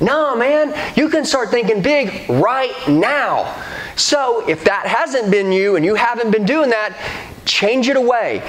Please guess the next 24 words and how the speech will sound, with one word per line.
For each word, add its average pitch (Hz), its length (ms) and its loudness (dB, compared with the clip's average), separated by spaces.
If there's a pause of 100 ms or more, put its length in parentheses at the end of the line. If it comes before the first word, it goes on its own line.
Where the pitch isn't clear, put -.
(120)
It's - 140 -2
all 240 300 4
about 214 340 0
from 170 180 0
today 175 760 0
forward. 190 560 0
I - 200 -2
don't 208 160 0
care 233 140 0
about 214 160 0
how 226 160 -2
you've 220 220 0
been 247 140 2
in 226 100 2
the 180 80 2
past. - 440 -2 (320)
I - 60 0
care 220 240 0
about 196 200 0
how 196 160 0
you 196 160 0
are 190 120 2
right 185 180 0
now. 214 280 -2